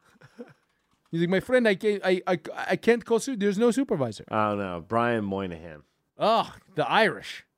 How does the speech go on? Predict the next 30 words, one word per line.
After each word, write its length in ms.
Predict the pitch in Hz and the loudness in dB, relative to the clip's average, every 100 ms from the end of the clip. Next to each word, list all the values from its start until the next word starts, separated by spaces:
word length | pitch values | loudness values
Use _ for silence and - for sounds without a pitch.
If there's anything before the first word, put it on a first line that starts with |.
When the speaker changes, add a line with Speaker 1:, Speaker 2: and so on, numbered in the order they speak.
| - - | -20 -14
Speaker 2:
Yeah. 140 | 95 | -4
Speaker 1:
Can't 180 | 185 135 | -2 2
trust 260 | 170 147 | 4 4
him. 220 | 185 190 - _ _ _ _ _ _ _ _ _ _ _ _ _ _ _ | 2 0 -2 _ _ _ _ _ _ _ _ _ _ _ _ _ _ _
He 240 | - 214 185 | -2 0 2
looks 360 | 160 185 - | 2 2 2
so 500 | - - - 156 151 | -4 -4 2 4 4
untrustworthy. 720 | 147 139 139 135 143 156 175 - | 2 0 0 2 2 2 -2 -4
Speaker 2:
<laughs> 100 | 156 | 0
He 260 | 190 151 156 - | 4 4 0 -8
truly 380 | - 185 185 127 | -4 2 4 4
does. 320 | 113 113 92 156 | 2 0 0 4
Speaker 1:
Yeah. 180 | 143 107 _ _ _ _ - - - - | 4 2 _ _ _ _ -20 -20 -20 -6
He 120 | 202 220 | -2 4
looks 300 | 208 240 240 | 4 2 2
like 300 | 247 - - _ _ _ _ _ | 0 0 -8 _ _ _ _ _
um, 640 | 165 160 156 143 135 123 - _ _ _ _ - | 2 2 2 0 -2 -8 -12 _ _ _ _ 2
the 200 | 135 151 | 6 6
president 640 | - 165 175 151 156 135 | 4 2 2 2 -2 -2
and 100 | 139 | 0
I 100 | 135 | 0
Married 300 | 139 147 147 | 2 2 2
a 40 | 123 | 0
Strange 440 | - 139 139 - | -2 0 0 -2
Person, 300 | 127 113 113 | -4 -4 -6
the 60 | 113 | -2
Bill 200 | 139 120 | 0 0
Plimpton 360 | 135 120 110 | -2 -6 -8
cartoon. 440 | - 101 - 90 - _ | -8 -10 -10 -16 -20 _
Speaker 2:
<laughs> 80 | - | -20